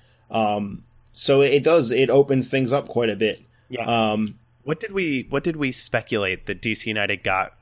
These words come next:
Speaker 2: to move down one pick
Speaker 1: uh,
Speaker 2: when they
Speaker 1: I think
Speaker 2: took
Speaker 1: that was
Speaker 2: Stan
Speaker 1: actually
Speaker 2: Kroenke?
Speaker 1: reported. I think
Speaker 2: Yeah,
Speaker 1: that got
Speaker 2: I think that was
Speaker 1: reported, and I think it was
Speaker 2: fifty thousand
Speaker 1: no,
Speaker 2: is
Speaker 1: I, I
Speaker 2: what
Speaker 1: think
Speaker 2: was
Speaker 1: it was
Speaker 2: re-
Speaker 1: like seventy-five. I think the issue was that, um, Vancouver had offered, like, sixty or something, and, and Philly upped it a little,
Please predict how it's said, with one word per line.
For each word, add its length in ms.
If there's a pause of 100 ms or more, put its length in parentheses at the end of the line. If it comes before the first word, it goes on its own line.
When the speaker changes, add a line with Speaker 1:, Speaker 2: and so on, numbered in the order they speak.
(480)
Speaker 2:
to 100
move 240
down 300
one 220
pick 540 (640)
Speaker 1:
uh, 60
Speaker 2:
when 140
they 80
Speaker 1:
I 20
think 60
Speaker 2:
took 120
Speaker 1:
that 100
was 60
Speaker 2:
Stan 120
Speaker 1:
actually 180
Speaker 2:
Kroenke? 140
Speaker 1:
reported. 480 (220)
I 100
think 160
Speaker 2:
Yeah, 120
Speaker 1:
that 60
got 120
Speaker 2:
I 20
think 180
that 100
was 120
Speaker 1:
reported, 180
and 100
I 60
think 200
it 100
was 80
Speaker 2:
fifty 60
thousand 200 (500)
Speaker 1:
no, 180
Speaker 2:
is 80
Speaker 1:
I, 20
I 80
Speaker 2:
what 0
Speaker 1:
think 100
Speaker 2:
was 120
Speaker 1:
it 40
was 120
Speaker 2:
re- 60
Speaker 1:
like 60
seventy-five. 840
I 80
think 200
the 200
issue 260
was 240
that, 300 (200)
um, 460
Vancouver 880
had 220
offered, 500 (640)
like, 260
sixty 540
or 80
something, 500
and, 160
and 260
Philly 300
upped 240
it 120
a 80
little, 500